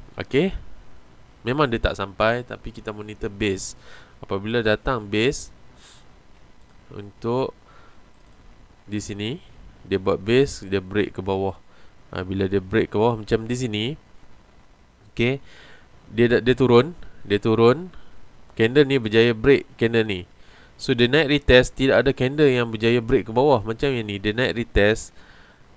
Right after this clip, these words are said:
tapi ini berlaku, tidak berlaku di dalam zone.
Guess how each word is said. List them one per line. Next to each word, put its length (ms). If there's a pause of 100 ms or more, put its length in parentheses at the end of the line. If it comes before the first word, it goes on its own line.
tapi 480 (240)
ini 240
berlaku, 320
tidak 320
berlaku 360
di 120
dalam 320
zone. 320